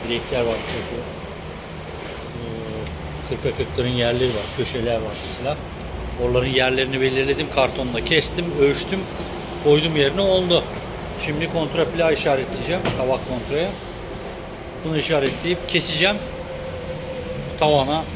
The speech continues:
çıkartacağız bakalım ilk plakayı.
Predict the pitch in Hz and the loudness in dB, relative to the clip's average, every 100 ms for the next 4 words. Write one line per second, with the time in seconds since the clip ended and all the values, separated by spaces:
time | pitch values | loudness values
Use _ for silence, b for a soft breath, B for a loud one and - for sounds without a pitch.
0 | - - - - - - - - - 143 | -8 -10 -8 -8 -8 -10 -8 -6 2 2
1 | 143 135 127 104 113 123 120 - - - | 4 0 0 -2 -6 -6 -6 -8 -10 -10
2 | - - 120 117 123 120 | -10 -4 -2 0 2 0